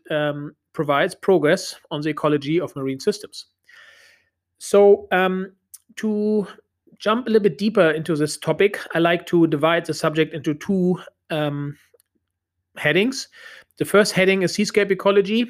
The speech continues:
and the other one will be this actually paper itself.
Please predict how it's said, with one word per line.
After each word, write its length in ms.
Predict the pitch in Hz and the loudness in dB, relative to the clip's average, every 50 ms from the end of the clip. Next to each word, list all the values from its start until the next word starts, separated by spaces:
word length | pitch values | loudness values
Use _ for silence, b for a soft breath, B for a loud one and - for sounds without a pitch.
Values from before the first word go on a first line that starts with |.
| - - | -4 -8
and 100 | 156 147 | -4 0
the 120 | 175 170 | 0 2
other 120 | 165 175 | 2 2
one 240 | 160 175 175 170 165 | 2 2 2 2 2
will 120 | 156 160 151 | 2 2 2
be 140 | 147 151 | 2 0
this 180 | 139 143 147 - | 0 0 -2 -2
actually 300 | 165 135 131 - 143 131 | -4 -8 -6 -8 -10 -8
paper 280 | - - 160 151 151 135 | -4 -2 -2 0 0 -2
itself. 460 | 117 131 - - 151 - - - | -6 -4 -4 -4 -4 -4 -4 -14